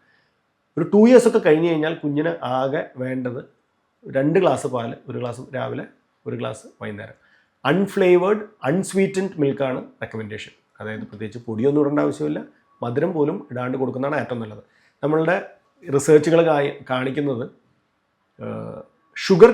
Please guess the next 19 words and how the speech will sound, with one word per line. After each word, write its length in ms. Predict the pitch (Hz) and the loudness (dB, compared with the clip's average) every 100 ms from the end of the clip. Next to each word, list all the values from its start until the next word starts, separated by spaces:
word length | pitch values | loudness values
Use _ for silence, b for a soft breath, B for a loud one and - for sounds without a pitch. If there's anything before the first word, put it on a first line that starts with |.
| 220 | 4
കണ്ടന്റ് 360 | 170 160 165 160 | -2 -4 -6 -8
നമ്മുടെ 200 | 135 143 143 | -8 -8 -6
ഫുഡിൽ 200 | 127 135 | -6 -6
എത്ര 120 | 127 | -6
കുറയ്ക്കാൻ 320 | 139 127 131 127 | -8 -6 -6 -6
പറ്റുമോ 240 | 120 - - _ _ _ _ _ - | -6 -10 -14 _ _ _ _ _ -18
അത്രയും 300 | 113 123 120 | -12 -8 -6
നല്ലതാണ്. 320 | 107 107 104 - _ - | -8 -10 -14 -20 _ -6
ടിഷ്യൂ 240 | 165 - 190 | 0 4 4
ഡാമേജ് 260 | 151 139 139 | 4 2 -2
അത്രയും 220 | - 131 127 | -2 -4 -4
കുറയുന്നതാണ്. 440 | 110 113 110 113 - _ _ _ _ _ - | -4 -6 -8 -12 -20 _ _ _ _ _ -20
അപ്പോൾ 200 | 110 196 - b b b b _ _ _ | -14 -14 -14 b b b b _ _ _
പാലിൽ 360 | 131 135 165 190 233 - | 2 2 2 2 0 -2
പഞ്ചസാര 340 | 151 151 165 170 | -4 0 2 2
ഇട്ട് 100 | 170 | 0
കുടിക്കാന്ന് 320 | 151 151 151 | -2 -2 -2
പറഞ്ഞു 180 | 147 147 | -2 -4
കഴിഞ്ഞാൽ 240 | 143 135 | -6 -8